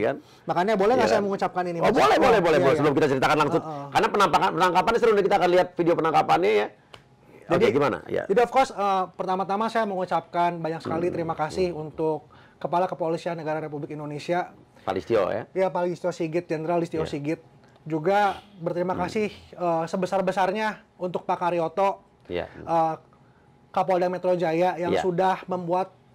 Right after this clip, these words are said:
Speaker 2: program hotline Metro Satu.
Speaker 1: Nah, itu tuh.
Speaker 2: Itu.
Speaker 1: Keren, keren.
Speaker 2: Itu karena sebenarnya ini semua terjadi nih, Mas, bisa penangkapan ini karena
Speaker 1: Iya.
Speaker 2: ada program Metro Satu ini,
Speaker 1: Iya,
Speaker 2: hotline
Speaker 1: iya,
Speaker 2: ini. Saya
Speaker 1: iya.
Speaker 2: mengadu ke sana,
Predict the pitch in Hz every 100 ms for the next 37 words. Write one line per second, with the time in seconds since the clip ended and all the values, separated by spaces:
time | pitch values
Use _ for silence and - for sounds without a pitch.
0 | _ 202 185 190 185 180 180 - 190 185
1 | 175 175 170 170 170 170 165 117 98 71
2 | - 95 104 90 80 180 - 202 175 -
3 | - 82 78 - 208 254 240 294 - -
4 | 185 240 254 285 320 330 285 311 311 233
5 | 254 302 302 269 277 220 240 226 220 220
6 | 226 254 285 233 202 - 233 240 220 196
7 | 202 202 190 196 196 190 247 226 202 185
8 | 190 214 208 233 220 196 190 190 185 180
9 | 190 233 247